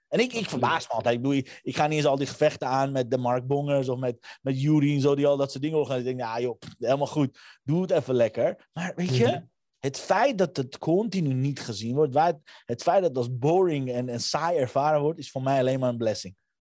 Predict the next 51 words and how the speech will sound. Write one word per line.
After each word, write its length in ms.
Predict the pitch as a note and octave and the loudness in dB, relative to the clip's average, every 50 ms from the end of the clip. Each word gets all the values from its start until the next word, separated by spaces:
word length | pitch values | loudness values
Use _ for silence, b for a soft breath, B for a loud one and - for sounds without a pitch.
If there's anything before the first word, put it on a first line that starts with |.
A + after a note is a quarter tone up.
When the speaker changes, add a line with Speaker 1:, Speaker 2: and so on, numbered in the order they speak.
| _ _ _ _ | _ _ _ _
Speaker 2:
Ja, 220 | - C3 C3+ C3 | 2 4 4 4
Speaker 1:
Maar 120 | C3 C#3+ B2 | 4 4 4
Speaker 2:
ja, 60 | B2 | 4
ja, 180 | A#2+ A#2+ A#2 A#2 | 4 4 2 0
ja, 160 | A#2 A#2 A2+ | -4 -6 -8
precies. 160 | A2+ A#2 B2 B2 | -10 -10 -10 -8
Speaker 1:
dat 100 | C#3 C#3 - | -6 -4 0
betekent 260 | - F#3 F#3+ D#3+ E3+ | 2 2 2 2 0
dat 100 | E3 D3+ | 0 0
ik 80 | D#3+ D3+ | 0 0
me 80 | D#3+ D#3+ | 0 2
nog 200 | D#3+ F3+ D3+ C#3+ | 2 2 2 2
beter 260 | C#3+ C3 A#2+ A#2+ A#2 | 2 2 0 -2 -4
kan 160 | A#2+ A2 A2 | -6 -6 -6
onderscheiden. 540 | G#2+ G#2+ G#2 G2 - - F#2+ F2+ F#2 F#2 F#2+ | -6 -6 -6 -6 -6 -4 -4 -2 -2 0 -2
Dat 100 | A#2+ A#2 | -2 -2
betekent 300 | A#2 - D3 D3 C#3 C3+ | 0 0 0 0 2 0
dat 120 | B2 A#2 | 0 0
ik 80 | B2 B2 | 0 0
nog 160 | C#3+ D3 A#2 | 0 2 2
Speaker 2:
Ja. 100 | G#2+ - | 0 0
Speaker 1:
beter 280 | C3+ B2+ A#2+ A2 - - | -2 -4 -4 -4 -6 -10
kan 180 | - G#2 F2 | -10 -10 -8
geven. 220 | - - G2 F#2+ G2 | -4 -4 -4 0 0
Dat 120 | A2 G#2+ | 0 -2
betekent 340 | G#2+ - - D3 E3+ F#3+ G3 | 0 2 4 4 4 4 4
dat 120 | E3+ C#3+ | 2 2
ik 120 | C#3+ C#3 C3+ - - | 0 -2 -6 -8 -2
nog 260 | C#3+ F#3 A3 - F3+ | 2 2 2 2 2
meer 140 | F3 D3+ C3 | 0 2 2
als 180 | B2 - - b b b b - | 2 0 -2 b b b b -8
gever 420 | - - - D3 C3+ A#2 B2 A2+ | -2 2 2 2 2 2 -2 -4
word 240 | A2 A2 G#2 - - | -4 -6 -6 -8 -8
gezien. 380 | - G#2+ G2 G#2 F2 F2 _ _ _ _ _ _ | -12 -10 -8 -8 -8 -8 _ _ _ _ _ _
En 140 | - A#2 A2+ | -2 0 4
dat 200 | - D3 - - | 4 4 6 4
is 60 | F3 | 4
wat 100 | D#3+ E3+ | 2 2
ik 60 | B2 | 0
op 60 | B2 C#3+ | 0 0
Speaker 2:
Absoluut. 160 | C3 B2 - - - | 0 -2 -4 -8 0
Speaker 1:
LinkedIn 160 | - B2+ A#2+ A2 | 2 2 4 4
wil 120 | F#2+ F2 F2+ | 2 2 0
doen. 120 | F#2+ G2+ | -2 -4
Ik 80 | A#2 A#2 | -2 2
zeg 160 | E3 E3 D#3 | 2 4 4
altijd: 520 | F#3 F3+ F3+ F#3 E3+ E3+ - - - - _ | 4 4 6 6 4 4 2 -2 -20 -12 _
LinkedIn 500 | - B2 C#3 C#3 C3 - E3 F3 F3 F3+ F3+ | 2 4 4 4 4 4 4 4 4 2 0
is 140 | - C3 A#2+ | -2 0 2
een 160 | C3+ C3 B2 | 2 2 2
geversmarkt. 840 | - - - C#3+ B2 B2 - G2 F2 - G#2 F#2+ E2+ E2+ - - - | 0 -2 -2 0 0 0 0 -4 -8 -6 -6 -6 -6 -8 -12 -16 -20